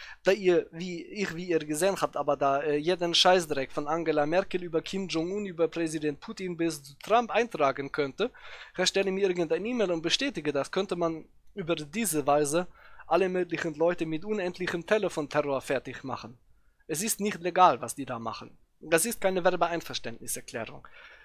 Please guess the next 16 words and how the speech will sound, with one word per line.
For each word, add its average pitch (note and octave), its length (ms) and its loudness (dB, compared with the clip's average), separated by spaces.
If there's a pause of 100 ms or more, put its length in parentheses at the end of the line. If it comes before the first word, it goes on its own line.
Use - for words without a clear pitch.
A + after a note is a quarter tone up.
Selbst A3 320 4
wenn G#3+ 140 -2
ihr G3+ 100 0
die G#3+ 220 -4
E-Mail, D#3 420 2 (240)
die F3 300 -8
die F3+ 120 -2
euch E3 180 0
schicken, C3 580 2
nicht G#3+ 320 2 (100)
bestätigt, C3+ 580 -2
ihr D3+ 120 -6
bekommt D3+ 340 -4
trotzdem D#3 400 -2
diese D3 240 -6
Ping-Anrufe, A3 840 -4